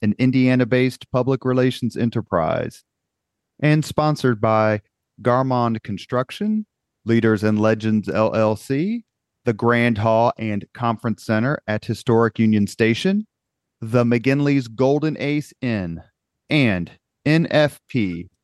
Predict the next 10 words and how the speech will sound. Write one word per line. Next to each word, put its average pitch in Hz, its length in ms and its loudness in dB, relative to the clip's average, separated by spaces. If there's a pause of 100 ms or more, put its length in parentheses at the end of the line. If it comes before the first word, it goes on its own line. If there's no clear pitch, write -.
(120)
a 101 80 -4
national 113 720 0
insurance 113 640 -2
broker 113 480 0
with 110 220 -2
strong 117 640 0
local 117 340 -2
content. 101 640 -6 (960)
As 113 200 0
always, 110 640 2